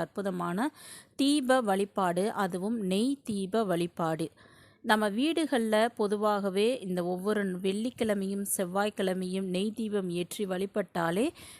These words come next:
வீட்டில் இருக்கக்கூடிய அந்த துஷ்ட சக்திகள் நீங்கி நல்ல ஒரு தெய்வ சக்தி பெருகி செல்வ வளம் சிறக்கும் அப்படின்றது நம்மளுடைய நம்பிக்கை. அப்பேற்பட்ட அந்த நெய்யை வைத்து தான் நம்ம வந்து நந்தி பகவானுக்கு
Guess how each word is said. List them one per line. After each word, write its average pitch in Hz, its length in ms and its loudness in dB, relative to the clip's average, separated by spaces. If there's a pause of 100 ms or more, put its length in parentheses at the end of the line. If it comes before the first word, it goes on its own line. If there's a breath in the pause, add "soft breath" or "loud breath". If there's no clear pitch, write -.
(160)
வீட்டில் 330 400 2
இருக்கக்கூடிய 202 580 0 (140)
அந்த 180 220 0 (100)
துஷ்ட 247 320 -2 (100)
சக்திகள் 214 560 2 (120)
நீங்கி 190 360 0 (260)
நல்ல 226 440 0
ஒரு 185 140 0 (160)
தெய்வ 226 380 -2
சக்தி 185 280 -4 (100)
பெருகி 180 420 2 (540 loud breath)
செல்வ 269 440 6
வளம் 208 360 4
சிறக்கும் 196 480 2
அப்படின்றது 196 600 0 (140)
நம்மளுடைய 180 520 0 (120)
நம்பிக்கை. 180 480 0 (420)
அப்பேற்பட்ட 294 600 2 (180)
அந்த 196 180 -2 (100)
நெய்யை 208 280 0 (100)
வைத்து 185 280 -2 (100)
தான் 202 200 0
நம்ம 180 220 -2
வந்து 170 220 -2 (140)
நந்தி 180 240 -2 (100)
பகவானுக்கு 180 520 -2